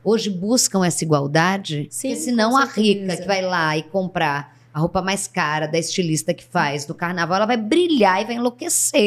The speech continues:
Speaker 1: e daí ninguém nem vai ver a pessoa, né?
Speaker 2: Não, mas eu falo também que tem muito da essência da pessoa. Não
Speaker 1: Uhum.
Speaker 2: adianta você ter di-, dinheiro, chegar lá no momento e você não sabe se portar, não sabe falar, não
Speaker 1: Hum.
Speaker 2: tem aquela luz daquele momento também,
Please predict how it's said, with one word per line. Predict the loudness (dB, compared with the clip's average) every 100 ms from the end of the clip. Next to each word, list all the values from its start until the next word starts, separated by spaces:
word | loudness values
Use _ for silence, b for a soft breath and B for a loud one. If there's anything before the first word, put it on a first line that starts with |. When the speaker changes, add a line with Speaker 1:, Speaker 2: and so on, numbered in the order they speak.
| 2
Speaker 1:
e | 0 -2 -2 -2 -2 -4
daí | -2 0
ninguém | 2 2 2
nem | 2
vai | 0 -2
ver | 0
a | 0
pessoa, | -2 -4 2 4 6 4 0 B B B
né? | -4 -2
Speaker 2:
Não, | 0
mas | -2
eu | -2
falo | 0 0 0
também | -4 -4
que |
tem | -4
muito | -4 -4
da | -2
essência | -2 -2 -2 -4 -2
da | -4
pessoa. | -2 -4 -2 0
Não | 2
Speaker 1:
Uhum. |
Speaker 2:
adianta | 0 0
você | -2 -4 -4
ter | -4
di-, | -4 -8 -12
dinheiro, | -6 -2 0 0 2 0 -2 B B B -10
chegar | -2 2 4
lá | 4
no | 4
momento | 4 2 2 0
e |
você | -2 -2 -2
não | -4
sabe | -4 -4
se | -6
portar, | -6 -4 -4
não | -4
sabe | -4 -8
falar, | -8 -4 -2 -2 -4 b b -2
não | 0
Speaker 1:
Hum. | 2
Speaker 2:
tem | -2
aquela | -4 -4 -2
luz | -2 -2 -2 -2 -2
daquele | -2 -2 0 -2
momento | -2 -2 -4 -6
também, | -6 -6 -10